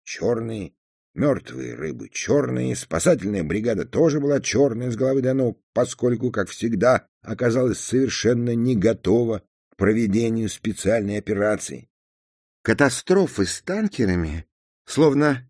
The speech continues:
первый снег по зиме», — объяснял Джуди друзьям.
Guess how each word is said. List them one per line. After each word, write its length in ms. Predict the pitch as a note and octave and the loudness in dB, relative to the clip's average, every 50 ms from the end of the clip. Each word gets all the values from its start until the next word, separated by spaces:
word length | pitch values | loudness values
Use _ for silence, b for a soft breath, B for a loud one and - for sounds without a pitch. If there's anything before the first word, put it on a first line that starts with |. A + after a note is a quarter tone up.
| _ _ _ _ | _ _ _ _
первый 400 | - F3 G3 F#3+ F3 E3 D#3+ D#3 | 2 4 4 4 4 4 4 4
снег 360 | - - - D#3 D#3 D3+ - | 2 2 2 2 2 0 -2
по 100 | - C#3+ | -4 -4
зиме», — 540 | C#3 A#2 G2 G#2 G2 E2 E2+ F2 D2+ B1+ - _ _ _ _ _ _ _ _ _ | -4 0 0 0 2 2 0 -2 -4 -8 -12 _ _ _ _ _ _ _ _ _
объяснял 560 | - C#2 B1+ C2 B1+ - - - C2 B1 A#1 | -10 -6 -6 -6 -6 -8 -8 -8 -6 -6 -6
Джуди 300 | G#1+ A1 C2 C2 A#1 A1 | -8 -8 -10 -10 -10 -10
друзьям. 480 | - - C2 D2+ C2 C#2 C2 A#1+ A1 | -10 -8 -8 -6 -4 -4 -6 -6 -6